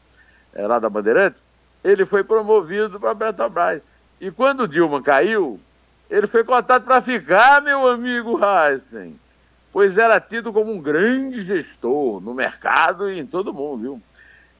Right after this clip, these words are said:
Esse incidente mostra que Temer não tem muito juízo, mas a sorte dele é sesquipedal, né? Afinal de contas, ele nomeou Pedro Parente, que está fazendo uma gestão, essa sim, brilhante na Petrobras, é preciso reconhecer. E eu lhe conto mais.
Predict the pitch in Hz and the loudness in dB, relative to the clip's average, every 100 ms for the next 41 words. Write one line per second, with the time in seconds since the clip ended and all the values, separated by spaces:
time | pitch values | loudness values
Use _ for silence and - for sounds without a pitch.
0 | _ - 71 90 160 185 185 170 151 196 | _ -14 -6 0 0 0 -6 0 0 0
1 | 143 156 170 185 175 135 151 165 170 170 | 0 0 0 -4 -6 0 0 0 -6 -4
2 | 180 165 160 175 170 135 104 98 98 101 | -2 -4 -6 -8 -2 0 0 -4 0 -2
3 | - 120 120 107 90 143 147 131 - 107 | 0 -2 -2 -4 -4 -2 0 -2 -2 -6
4 | - 143 104 80 82 80 78 80 _ _ | -6 -6 -4 -2 -2 -2 -4 -14 _ _
5 | _ - 113 131 104 113 104 92 - 123 | _ -6 -4 -4 -2 -2 -2 -6 -4 -6
6 | 120 104 87 _ _ _ _ - 156 143 | -2 -4 -4 _ _ _ _ -2 0 0
7 | 123 131 131 135 131 117 101 117 135 143 | 4 2 4 4 4 2 0 0 -2 -10
8 | 139 147 143 110 131 143 135 123 104 156 | -2 -2 0 -4 -4 -6 -4 -4 -4 -6
9 | 160 - _ 160 240 - 165 - 110 - | -8 -12 _ 4 4 0 -10 -10 -20 -20
10 | _ 107 127 226 165 185 160 - 110 - | _ -6 -4 0 2 2 0 -6 -12 -10
11 | 104 101 92 110 107 92 113 104 104 101 | -10 -8 -8 -8 -10 -14 -16 -10 -10 -8
12 | 87 - - 208 247 233 233 208 202 120 | -14 -14 0 4 4 6 4 6 4 4
13 | 110 | 0